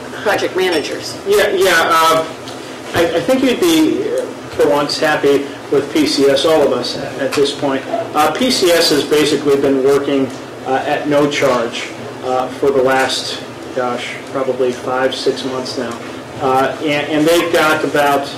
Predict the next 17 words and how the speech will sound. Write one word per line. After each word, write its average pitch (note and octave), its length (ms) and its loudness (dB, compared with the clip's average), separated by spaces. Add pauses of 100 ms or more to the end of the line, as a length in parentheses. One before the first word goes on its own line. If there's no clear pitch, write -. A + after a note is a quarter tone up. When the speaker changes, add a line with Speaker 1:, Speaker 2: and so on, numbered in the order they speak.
(640)
Speaker 2:
uh, C3 480 2
it's - 180 -4
just - 220 2
over D#3 200 6
two - 180 2
hundred D3 300 0
thousand C3+ 420 2
dollars B2+ 520 0 (340)
that C3 380 0
is C3+ 160 4
still D3+ 340 2
left C#3 480 2
on C#3 160 -2
their C3+ 220 4
contract B2+ 560 -4
to B2+ 60 -8 (100)
pay. - 300 0